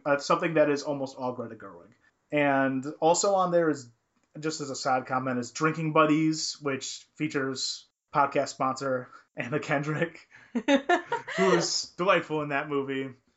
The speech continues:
Speaker 1: And I like three of the four main characters a fair amount. The movie doesn't totally work. Joe Swansberg makes twelve thousand movies a year, though,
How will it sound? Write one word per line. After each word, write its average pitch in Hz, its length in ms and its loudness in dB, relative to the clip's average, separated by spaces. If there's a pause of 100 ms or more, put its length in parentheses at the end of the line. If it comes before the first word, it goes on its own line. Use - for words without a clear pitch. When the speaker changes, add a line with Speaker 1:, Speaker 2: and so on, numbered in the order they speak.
(180)
Speaker 1:
And 143 360 0
I 151 120 0
like 156 200 0 (120)
three 175 300 0
of 170 60 -4
the 165 80 -4
four 165 240 2
main 160 220 -4
characters 156 380 -2
a 156 40 -4
fair 156 200 0
amount. 151 400 0
The 147 60 -12
movie 151 220 2
doesn't 147 300 -4
totally 147 460 0
work. 143 420 0 (300)
Joe 170 180 6
Swansberg 156 600 2
makes 135 460 -4
twelve 147 340 -4
thousand 143 380 6
movies 131 400 0
a 120 60 -8
year, 139 460 0
though, 143 480 6